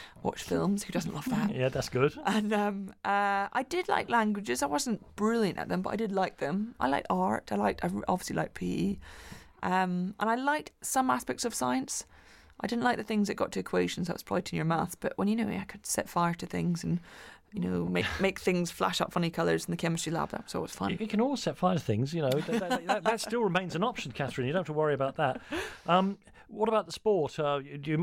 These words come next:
Speaker 2: you, you, you clearly must have tried sports before,
Speaker 1: Oh,
Speaker 2: before
Speaker 1: yeah,
Speaker 2: you,
Speaker 1: yeah.
Speaker 2: yeah.
Speaker 1: I mean, I did, and, and the, the really nice thing,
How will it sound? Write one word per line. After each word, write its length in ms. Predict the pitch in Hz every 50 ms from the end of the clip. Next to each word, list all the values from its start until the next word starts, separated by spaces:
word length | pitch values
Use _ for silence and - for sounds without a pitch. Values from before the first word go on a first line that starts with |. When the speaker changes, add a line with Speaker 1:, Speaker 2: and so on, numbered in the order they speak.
| 165 165
Speaker 2:
you, 160 | - 135 127 - - -
you, 140 | 143 143 -
you 140 | 143 131 113
clearly 240 | - - 180 165 139
must 160 | 139 120 -
have 80 | 131 110
tried 260 | - 175 160 151 -
sports 320 | - - 117 110 135 -
before, 260 | - 127 123 123 - 339 392
Speaker 1:
Oh, 60 | 427
Speaker 2:
before 180 | 392 381 427 -
Speaker 1:
yeah, 60 | -
Speaker 2:
you, 60 | -
Speaker 1:
yeah. 100 | - -
Speaker 2:
yeah. 200 | - - 107 107 -
Speaker 1:
I 40 |
mean, 120 | 226 269 302
I 80 | 320 311
did, 340 | 311 320 320 330 330 320 302
and, 220 | 269 254 233 226 - - - - - - - -
and 180 | - 254 269 285
the, 140 | 294 285 -
the 140 | - 285 277
really 280 | 254 269 285 302 302 311
nice 180 | 311 311 277
thing, 180 | - 277 262